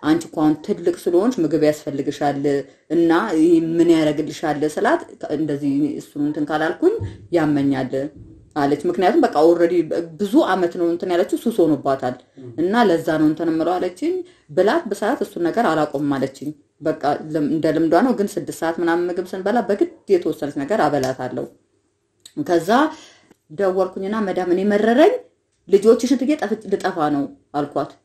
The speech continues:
ምክንያቱም ከአቅሜ በላይ ነው እንዴ እኔ ስራ ከነሱ ጋር ታግዬ በእጄ ሁሉን ነገር ሰርቼ ልብስ አጥቤ በእጄ እንደገና ተኩሼ እንደገና ቤቱን አጽድቼ በጣም ነው የሚያስቸግረው አልኳት።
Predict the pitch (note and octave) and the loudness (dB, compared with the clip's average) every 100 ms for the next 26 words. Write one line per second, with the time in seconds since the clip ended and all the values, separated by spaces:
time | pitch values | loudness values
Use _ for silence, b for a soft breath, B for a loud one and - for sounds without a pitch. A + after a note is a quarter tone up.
0 | _ F#3 F#3 G#3+ A3+ C#4+ G#3 F#3+ G3+ E3+ | _ -2 0 2 2 2 0 -2 -2 0
1 | E3+ D#3+ E3 F3+ B3+ B3+ A#3+ A#3+ A#3 A3 | 2 2 2 2 2 2 2 0 -2 0
2 | G#3+ G#3 G#3 B3 C4+ G3+ A#3+ A3+ G3+ - | -2 -2 -4 -4 -4 0 0 2 2 0
3 | B B D#3 G3 G3 A3 A#3 A3 A#3 A#3 | B B -4 -2 0 0 2 2 4 4
4 | A#3+ C4 - G3 A#3 - B3+ E3 F#3+ A3 | 2 0 -2 -4 -2 -2 -2 0 -2 -4
5 | A3+ A3+ A#3+ B3 A#3+ A#3 A#3 G#3 G3+ G#3+ | -4 -4 -4 -2 -2 -2 -2 -2 0 -2
6 | A#3 A#3 A#3+ B3 A#3+ B3 G3+ B B E3+ | -2 -2 -4 -8 -4 0 0 B B -4
7 | F#3 F#3+ G#3+ A#3+ A#3 A#3+ B3 A#3 C4+ A#3+ | 0 0 2 2 0 0 0 -2 -4 -6
8 | - A#3 G3+ G3 - - A3 F#3 F3 E3+ | -4 0 0 -2 -8 -4 -2 0 0 0
9 | - D#3 D3+ D3 C#3+ C3 C3 C3 | -2 -4 -2 0 2 2 0 -6